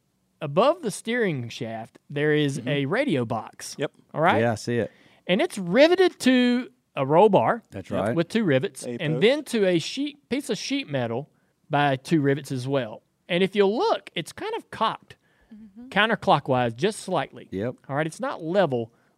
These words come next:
Speaker 1: with the roll cage of the car. All right? So I go into the car quickly with my camera. I'm standing ne-, when I'm looking at this picture, I'm standing next to the car, and I dive in that car with my, with my camera.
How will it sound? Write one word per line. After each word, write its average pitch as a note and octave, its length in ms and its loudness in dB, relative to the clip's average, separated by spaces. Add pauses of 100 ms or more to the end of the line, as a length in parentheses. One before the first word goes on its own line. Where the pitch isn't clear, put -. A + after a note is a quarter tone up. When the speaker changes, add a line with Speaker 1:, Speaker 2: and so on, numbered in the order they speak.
Speaker 1:
with C#3+ 180 0
the D3+ 60 -4
roll C#3+ 200 2
cage C3+ 360 2
of B2 60 -2
the A#2 60 -8
car. A#2+ 360 -6 (300)
All C#3 60 -6
right? F3+ 240 0 (180)
So A3+ 220 0
I B3 80 4
go C#4+ 220 8
into D4+ 280 -4
the D4+ 80 0
car C#4+ 520 6
quickly C4 520 2 (320)
with F#3 180 0
my A3+ 140 -2
camera. A3+ 400 2
I'm A3+ 80 2
standing F4+ 420 2
ne-, C#4+ 160 0
when A3+ 140 0
I'm D#4+ 140 2
looking D#4 240 2
at C4 80 0
this A3+ 160 -4
picture, B3 260 0
I'm D#3 80 -2
standing G#3 320 -2
next G3 200 -2
to F#3 40 -10
the D#3+ 80 -6
car, F3 220 6
and D#3 80 2
I D3+ 80 0
dive G#3+ 480 4
in A#3 80 0
that G#3 180 -2
car G3 320 6
with D3+ 260 -2
my, F#3+ 240 -2 (600)
with F3+ 180 -2
my F#3+ 140 0
camera. F3 460 2